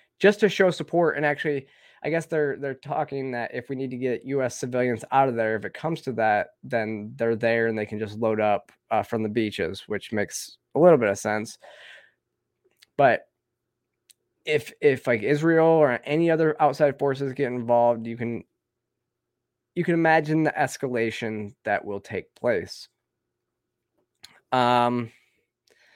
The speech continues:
so it really is. It's gonna be a never-ending cycle of violence in that region. Um, <laughs> what's even worse about that, what's even worse than that, though, is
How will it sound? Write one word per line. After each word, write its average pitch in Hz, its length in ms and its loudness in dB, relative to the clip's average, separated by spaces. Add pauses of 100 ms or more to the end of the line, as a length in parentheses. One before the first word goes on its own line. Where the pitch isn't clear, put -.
(280)
so 202 120 0
it 196 40 4
really 202 280 4
is. 170 180 2
It's 131 140 -4
gonna 147 160 -2
be 139 80 -2
a 131 60 -2
never-ending 135 1040 -6
cycle 131 360 -6
of 131 80 -6
violence 113 400 -6
in 113 100 -8
that 98 180 -10
region. 113 500 -4 (1160)
Um, 120 520 -2 (1200)
<laughs> - 360 -20 (540)
what's - 180 -2
even 226 240 4
worse 214 240 4
about 165 240 4
that, 240 260 4
what's 185 160 -2
even 196 240 0
worse 180 220 -2
than 151 180 -6
that, 240 300 -2
though, 120 380 -4 (600)
is 170 840 0